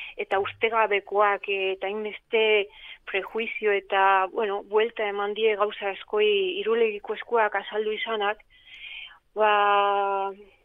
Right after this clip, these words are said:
ba, ba, zenbait eritzi ez, eta gauzei, ba, justu giro bat o buelta bat eman die, eta hozi-, hori, eta erreflexio berrira, berriak iriki ditu, eta irakurketa be-, berriak eta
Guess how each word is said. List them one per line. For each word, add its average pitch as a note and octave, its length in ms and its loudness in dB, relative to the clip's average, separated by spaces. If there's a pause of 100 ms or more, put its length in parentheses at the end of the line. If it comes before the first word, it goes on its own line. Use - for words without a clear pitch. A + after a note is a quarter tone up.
(120)
ba, G#3 140 -2
ba, G#3 200 4 (400)
zenbait A#3 600 4 (180)
eritzi A#3+ 640 -2
ez, A#3 240 2
eta G#3 420 0
gauzei, A3 360 0 (400)
ba, G#3 140 -4
justu B3 720 0 (280)
giro A#3+ 280 0
bat A3+ 200 4
o G#3 80 -2
buelta A#3 320 2
bat G3 200 -2
eman F#3 300 -8
die, F#3+ 160 -2
eta F#3+ 160 -6
hozi-, G#3 320 -6
hori, A3 300 -2
eta G3 260 0
erreflexio A3+ 600 -2
berrira, G3+ 680 4
berriak G3 560 0 (300)
iriki G3 480 -2
ditu, B3+ 280 -4
eta G#3+ 140 -2
irakurketa G#3+ 640 0 (280)
be-, - 320 -8
berriak A3 520 0
eta G#3 220 0